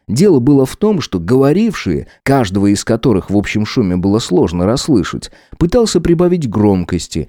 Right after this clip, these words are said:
и все же быть услышанным тем самым парнем,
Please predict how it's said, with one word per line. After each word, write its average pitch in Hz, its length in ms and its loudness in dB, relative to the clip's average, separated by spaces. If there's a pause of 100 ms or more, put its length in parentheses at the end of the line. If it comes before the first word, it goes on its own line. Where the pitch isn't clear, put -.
(140)
и 92 120 -2
все 113 260 0
же 98 120 -2
быть 95 200 -2
услышанным 104 840 -2
тем 175 340 -2
самым 160 460 -2
парнем, 127 540 0